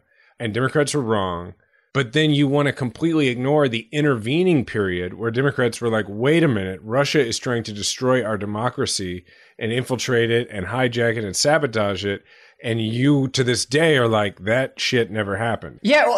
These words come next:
Speaker 2: it, also, the fact that, you know, the, the greatest threat, threat to Russia is nato, and Trump, you know, was openly hostile to nato. He basically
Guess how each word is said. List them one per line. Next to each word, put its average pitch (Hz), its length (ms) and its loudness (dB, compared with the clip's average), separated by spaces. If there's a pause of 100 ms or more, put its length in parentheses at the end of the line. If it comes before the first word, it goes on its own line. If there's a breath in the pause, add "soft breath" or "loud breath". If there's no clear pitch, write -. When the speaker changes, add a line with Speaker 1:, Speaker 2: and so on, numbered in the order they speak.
Speaker 2:
it, 233 180 -4
also, 240 420 2
the - 260 -12
fact 262 220 -2
that, - 300 -2
you 156 300 -4
know, 143 60 0
the, 131 140 -2
the 131 200 -8
greatest 156 420 -4
threat, 143 300 -6
threat 131 220 -4
to 113 80 -12
Russia 127 260 -2
is 104 160 -6
nato, 117 500 -2
and 107 460 -8
Trump, - 480 -4 (240)
you 139 100 -6
know, 107 260 -4
was 113 200 -10 (140)
openly 156 300 -2
hostile 120 440 -2
to 107 60 -8
nato. 104 340 -8 (220 loud breath)
He 147 180 -4
basically 156 880 -4